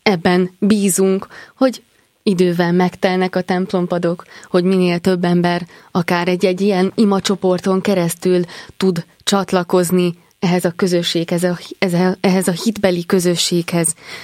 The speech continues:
Most itt műsoridőnk vége fele járunk, de talán még egy utolsó kérdést, hogyha megengedtek, hogy mivel hívnátok azokat az embereket egy-egy ilyen imakörbe, akik csatlakoznak, vágynak, vagy miért, idézőjelben, miért érdemes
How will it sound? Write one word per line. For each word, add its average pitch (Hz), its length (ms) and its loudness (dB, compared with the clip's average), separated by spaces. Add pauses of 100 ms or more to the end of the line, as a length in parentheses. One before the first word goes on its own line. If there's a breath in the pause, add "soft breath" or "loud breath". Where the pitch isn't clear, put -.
(300 loud breath)
Most 180 200 -2
itt 175 100 0
műsoridőnk 185 640 0
vége 190 320 0
fele 180 240 0
járunk, 180 500 0 (220 loud breath)
de 294 100 -2
talán 226 300 2
még 175 180 0
egy 180 140 2
utolsó 180 420 0
kérdést, 170 420 -2
hogyha 170 260 -2 (280 loud breath)
megengedtek, 180 800 -2
hogy 175 220 -2 (380 loud breath)
mivel 233 300 2
hívnátok 170 800 0 (260 loud breath)
azokat 175 420 -2
az 175 100 0
embereket 170 580 0
egy-egy 175 280 -2
ilyen 185 160 2
imakörbe, 170 680 0 (240 loud breath)
akik 185 260 -2
csatlakoznak, 180 760 -2
vágynak, 175 380 -2
vagy 175 180 -2 (280 loud breath)
miért, 208 340 0 (320 soft breath)
idézőjelben, 185 640 2
miért 190 260 0
érdemes 170 680 0